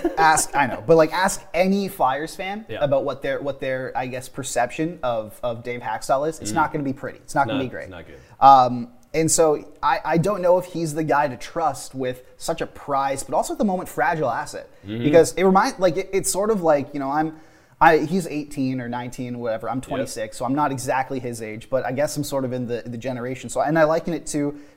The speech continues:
Speaker 2: during the pandemic when my former employer, like, cut me down to one piece a month,
Speaker 1: Mm.
Speaker 2: you know, and I thought, and I just went like, "Oh, all the pressure's on this one piece." You know,
Speaker 1: Right.
Speaker 2: I have to, like, like, I have no opportunity to prove myself. It's only on this one piece,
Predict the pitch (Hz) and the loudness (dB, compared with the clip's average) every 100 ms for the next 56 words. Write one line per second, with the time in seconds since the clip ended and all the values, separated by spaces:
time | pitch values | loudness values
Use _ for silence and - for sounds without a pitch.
0 | - 165 170 170 156 151 147 104 117 120 | -2 2 4 2 0 2 2 0 -6 -8
1 | 143 135 139 127 135 131 117 113 - 113 | -6 -4 -4 -2 2 2 0 -4 -4 -4
2 | 131 120 120 120 113 113 127 123 - 127 | -2 -4 -6 -6 -6 -6 -6 -6 -8 -6
3 | 123 110 98 - - - 98 110 120 120 | -6 -4 -6 -8 -20 -16 -8 -4 -4 -4
4 | 127 135 127 143 127 - - - _ - | -6 -8 2 4 4 0 -16 -20 _ -20
5 | _ 143 143 170 135 - 135 147 127 175 | _ 2 4 2 0 -2 -2 -4 4 6
6 | 135 - - - _ 170 190 180 - 165 | 6 4 -12 -20 _ 8 8 6 0 -4
7 | 160 156 139 131 123 123 117 107 101 76 | -2 -6 -4 -4 -6 -10 -10 -10 -14 -14
8 | - - - 92 101 135 151 156 156 156 | -18 -20 -14 0 6 8 6 6 2 2
9 | 147 131 143 135 - - 143 147 147 143 | 0 2 -2 -4 -8 -6 -2 0 0 0
10 | 151 165 185 180 165 156 151 139 143 143 | 2 6 6 4 0 -4 -4 -6 -6 -4
11 | 131 120 117 117 123 147 160 170 165 151 | -4 -4 -4 -4 -4 0 2 2 0 -2
12 | 147 143 143 131 131 127 | -2 -2 -2 -4 -6 -8